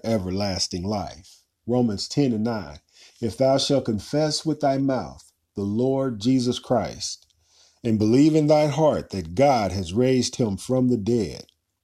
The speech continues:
you shall be saved." Amen. Hopefully you are saved already, but if you have, have never accepted Jesus Christ as your personal Lord and Savior, why don't you do so? All you have to do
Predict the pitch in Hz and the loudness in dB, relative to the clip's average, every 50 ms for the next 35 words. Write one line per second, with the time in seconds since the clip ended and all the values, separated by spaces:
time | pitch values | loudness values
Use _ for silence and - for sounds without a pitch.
0 | - - - _ - - _ _ - 104 107 110 110 98 - - - 143 143 127 | -20 -20 -20 _ -20 -20 _ _ -6 0 0 2 2 0 -2 -4 -2 0 0 0
1 | 104 80 69 67 69 65 104 - _ _ - 92 95 98 92 - - 110 101 90 | 0 0 -4 -8 -12 -14 -18 -20 _ _ -10 -6 -6 -4 -4 -4 -4 -4 -4 -6
2 | 71 52 50 50 78 87 _ _ _ _ _ _ _ _ _ _ _ _ _ _ | -6 -8 -12 -18 -20 -20 _ _ _ _ _ _ _ _ _ _ _ _ _ _
3 | _ _ - 131 131 127 123 113 113 117 113 110 98 90 87 90 - - - - | _ _ -4 0 2 2 2 2 2 0 0 -2 -6 -8 -10 -14 -18 -20 -20 -20
4 | _ _ _ _ _ _ _ _ _ _ _ _ _ _ _ _ _ _ _ _ | _ _ _ _ _ _ _ _ _ _ _ _ _ _ _ _ _ _ _ _
5 | _ _ _ _ - 156 175 170 - - 135 127 123 135 139 135 123 - - 151 | _ _ _ _ 0 0 0 0 2 2 4 4 6 4 4 4 2 2 2 4
6 | 147 139 127 113 123 113 113 123 131 127 117 113 101 110 107 117 117 113 - 123 | 4 4 4 2 2 2 2 2 2 2 0 0 -2 0 0 -2 -2 -2 0 0
7 | 131 139 143 143 139 127 - _ _ _ - - 131 117 98 107 117 120 123 - | 2 4 4 2 0 -4 -10 _ _ _ -6 -2 -2 -2 0 0 -2 -2 -2 -4
8 | _ _ - 113 113 104 104 110 117 135 160 175 165 165 160 151 - - 156 147 | _ _ -8 -6 -4 -2 0 0 2 2 2 2 2 2 0 0 0 0 0 0
9 | 139 - 135 120 120 131 131 123 127 123 - - 131 127 113 - 120 110 104 110 | 2 2 0 2 2 2 2 2 0 -2 0 0 0 2 2 2 0 0 -2 -2
10 | - - 131 123 - 120 107 113 113 113 101 101 98 - - 127 123 120 113 98 | 0 2 0 2 2 0 0 0 0 0 -2 -2 -4 -2 0 2 2 2 2 0
11 | 98 98 104 123 143 147 139 - - 113 104 117 117 - - 95 92 107 123 135 | -2 -4 0 0 2 2 2 0 0 0 0 0 0 0 -4 -4 -2 0 0 2
12 | 143 147 143 147 139 - 123 113 120 131 127 117 98 | 2 2 2 0 0 0 -2 0 2 2 2 2 0